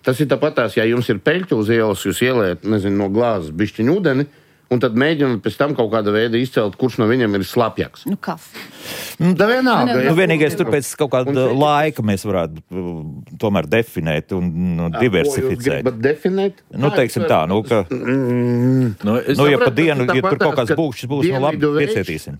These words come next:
Speaker 4: Es
Speaker 1: dienvidu vējš atnes kaut kādu nelielu smaku kopā, pieņemsim, tam, ā, ko jūs elpojat. Jūs varat viņu nomērīt?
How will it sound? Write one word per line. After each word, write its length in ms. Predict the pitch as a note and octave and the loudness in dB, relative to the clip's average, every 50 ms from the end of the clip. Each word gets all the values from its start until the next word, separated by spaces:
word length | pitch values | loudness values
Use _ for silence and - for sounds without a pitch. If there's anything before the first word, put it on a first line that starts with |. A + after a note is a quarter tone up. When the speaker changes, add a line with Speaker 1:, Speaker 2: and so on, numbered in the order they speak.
| - | -8
Speaker 4:
Es 120 | - B2 A#2 | -4 0 0
Speaker 1:
dienvidu 460 | C3 D3+ D#3+ D#3 D3+ C#3 C3 B2+ C3+ | 2 2 2 2 0 0 2 2 0
vējš 360 | C3+ C#3+ D#3+ G3 G#3 - - - | 2 0 0 0 -2 -4 -8 -4
atnes 460 | - D3 D#3 E3 - E3+ C#3+ C3 - - | 0 0 0 0 2 0 0 0 -2 -4
kaut 240 | - B2+ A#2 A#2 A2 | -2 -2 -2 0 0
kādu 380 | - D#3 F3+ F#3 E3+ D#3+ D3 - - - - - _ _ | 0 0 0 2 0 0 -2 -2 -6 -20 -20 -20 _ _
nelielu 560 | A#2+ C3+ D3 E3 E3+ D3+ C3 B2 A2+ G#2+ G#2+ | 2 2 2 2 2 2 0 0 0 -2 -2
smaku 560 | G2+ - - D3 D#3+ F#3+ G#3+ - - F3+ C3 | -2 0 0 0 0 0 -2 0 -2 -2 -2
kopā, 400 | - - D3 F3 G3 F#3 F3+ D#3 - - | 0 0 0 0 0 0 0 -2 0 0
pieņemsim, 480 | C#3+ C3+ B2+ B2 B2 - - A#2 G#2 | 0 0 0 0 0 0 0 -2 0
tam, 320 | F2+ - D#3 F#3+ A3+ A#3 F#3+ - - - - - - - _ _ | 2 0 0 2 0 -2 -4 -6 -14 -20 -20 -20 -20 -20 _ _
ā, 1000 | - C3 C3+ C3+ C3+ C3+ C3+ C3 C3 C3 C3 C3 B2+ B2+ B2 B2 B2 A#2+ A#2+ G#2 - | 0 0 2 2 2 2 2 2 2 2 2 2 2 2 2 0 0 0 -2 -2 0
ko 140 | - D#3+ E3+ | 0 0 2
jūs 180 | D#3 C3+ - C#3+ | 2 0 0 2
elpojat. 500 | C3 C3 B2+ - A#2+ E2+ D2+ D2 - _ _ _ _ _ _ _ _ _ _ _ _ _ _ _ | 0 0 0 -2 -4 -4 -4 -12 -16 _ _ _ _ _ _ _ _ _ _ _ _ _ _ _
Jūs 280 | - C3 C#3 C3 - - | 0 0 0 0 -2 -2
varat 280 | A2+ B2 D#3 A#3 A3+ - | 0 0 0 0 0 0
viņu 220 | D4+ C#4 G3+ C#3+ | 0 0 2 2
nomērīt? 680 | C3 B2+ A#2+ A#2 A#2+ C#3+ F#3+ B3 C4+ G#3+ A2+ - - | 2 2 2 2 2 2 2 2 0 -2 -4 -4 -12